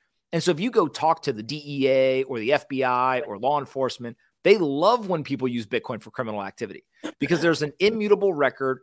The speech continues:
out in public that can be looked at at any point that they can trace. And now there are stories after stories where they are finding previous criminals who use this stuff by tracking down with new technologies. And so criminals are coming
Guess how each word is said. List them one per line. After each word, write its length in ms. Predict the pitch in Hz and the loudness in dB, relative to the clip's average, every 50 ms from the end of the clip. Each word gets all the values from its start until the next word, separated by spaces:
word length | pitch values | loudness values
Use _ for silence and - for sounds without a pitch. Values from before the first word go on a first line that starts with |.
| _ - | _ 0
out 220 | - 135 160 175 - - | 4 4 4 4 2 -4
in 180 | 190 185 175 | -6 -6 -6
public 340 | - - 143 135 139 139 113 | -4 -2 -2 0 0 -2 -2
that 100 | - 120 | -4 -10
can 120 | - 127 120 | -10 -8 -10
be 80 | 113 | -6
looked 240 | 113 127 147 147 - | 0 0 0 0 0
at 120 | 143 123 | -2 -2
at 120 | 117 107 120 | -2 -2 -4
any 180 | 147 175 190 | -4 -4 -4
point 400 | 170 - - 143 131 123 123 123 _ _ _ _ | -4 -6 -8 -10 -8 -8 -8 -10 _ _ _ _
that 120 | 113 - | -6 -2
they 100 | 135 123 | -2 -2
can 160 | - 113 107 | -2 -4 -10
trace. 440 | 104 - 156 165 - - - - - - | -6 -4 -4 -4 -4 -6 -12 -18 -18 -12
And 220 | 135 131 139 139 - _ _ | -10 -10 -10 -10 -12 _ _
now 460 | 127 123 131 147 170 202 214 196 165 | -8 -2 2 4 4 4 4 4 2
there 160 | 139 139 135 | 2 2 0
are 100 | 131 127 | 0 0
stories 460 | 120 - - - 165 165 165 165 143 143 | -2 -4 -6 -4 -4 -2 -2 -2 -4 -4
after 140 | - - | -6 -6
stories 420 | 117 - - 170 185 190 165 135 - | -8 -8 -6 -4 -4 -2 -4 -4 -4
where 60 | 131 | -2
they 100 | 135 135 | 0 0
are 100 | 127 110 | 0 -2
finding 460 | - - - 156 180 185 156 135 120 | -4 -4 -4 -4 -2 -2 -4 -8 -8
previous 400 | - - 160 160 147 143 127 - | -8 -4 -4 -4 -2 -2 -4 -4
criminals 400 | - - 160 165 151 135 117 - | -4 -6 -6 -4 -4 -6 -6 -6
who 80 | - 117 | -8 -8
use 220 | 135 190 233 - | -6 -6 -6 -4
this 180 | - 135 117 - | -4 -4 -4 -4
stuff 340 | - - 101 104 110 - _ _ _ - - - | -6 -6 -6 -6 -6 -8 _ _ _ -20 -12 -2
by 100 | - 135 | 0 0
tracking 420 | - - - 170 135 - 151 143 123 | 0 2 2 2 2 2 0 -6 -2
down 200 | 131 131 131 127 | -2 0 0 -2
with 100 | 113 113 | -2 -4
new 120 | 123 117 | -6 -8
technologies. 760 | - 113 98 - 151 190 196 170 113 - - _ - - - | -8 -10 -8 -4 -4 -2 -2 -4 -6 -10 -14 _ -18 -18 -14
And 100 | - 127 | -10 -6
so 200 | - - 156 147 | -4 0 0 -2
criminals 420 | 147 - - 202 233 233 226 185 156 | 0 0 -2 0 2 2 0 0 0
are 60 | 143 | -2
coming 380 | - 160 - 147 139 131 120 | -2 -4 -4 -4 -6 -6 -10